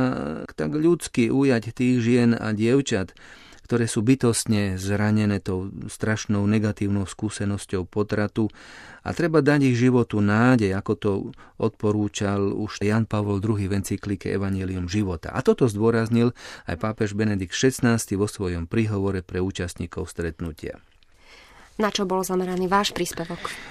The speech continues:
Speaker 1: Môj príspevok mal názov Výhrada vo svedomí a podpora kultúry života, prípad Slovenska. V ňom som sa snažil poukázať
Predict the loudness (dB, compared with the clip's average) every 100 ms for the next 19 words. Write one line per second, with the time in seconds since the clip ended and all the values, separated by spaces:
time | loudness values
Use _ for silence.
0 | -8 2 4 6 4 8 8 10 8 6
1 | 4 4 4 6 6 4 2 2 2 2
2 | 2 0 -2 0 4 4 4 0 -6 -4
3 | -6 -2 -2 -2 0 0 0 0 0 -2
4 | 0 0 0 -4 -4 -4 -4 -4 -4 0
5 | 0 0 -2 -8 -12 -14 -18 -18 -18 -18
6 | -10 -4 0 0 4 6 6 6 0 2
7 | 2 2 0 2 0 0 -2 0